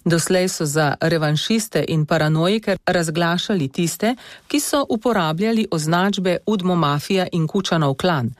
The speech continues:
Ko opazujem, kako so politično naredili Jankovića, Bratuškovo in Cerarja, kako se z vsemi topovi lotijo vsakogar, ki ogroža interese nekdanje nomenklature, in kako se izbrani dediči trudijo dokazati,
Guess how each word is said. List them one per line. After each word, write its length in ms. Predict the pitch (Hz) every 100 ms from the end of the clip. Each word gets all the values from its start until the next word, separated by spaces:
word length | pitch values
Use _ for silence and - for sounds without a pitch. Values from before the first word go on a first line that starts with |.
| -
Ko 140 | 247 -
opazujem, 720 | 196 175 156 254 254 135 175
kako 300 | - - 277
so 240 | 285 214 151
politično 680 | - 220 254 254 - 208
naredili 560 | 175 165 165 165 208 165
Jankovića, 760 | 165 170 185 180 143 131 135 - -
Bratuškovo 800 | 151 160 147 160 151 - 143 131
in 140 | 190 165
Cerarja, 600 | - 151 156 175 139 113 - - - -
kako 320 | 214 - 262
se 140 | 247
z 100 | 202
vsemi 400 | 170 - 269 285 247
topovi 480 | 165 - 180 202 208
lotijo 460 | 175 170 196 220 -
vsakogar, 640 | 160 - 185 185 214 202 180
ki 180 | - 196
ogroža 520 | 156 160 208 233 190
interese 600 | 160 156 165 156 156 185
nekdanje 560 | 165 156 147 147 170 165
nomenklature, 840 | 170 165 151 151 139 139 202 175 123 - - - -
in 120 | - 226
kako 300 | 240 269 269
se 240 | - 196 -
izbrani 640 | 165 147 180 175 208 233
dediči 480 | 185 190 190 - 147
trudijo 480 | - 233 220 165
dokazati, 800 | 143 147 160 156 170 202 196 170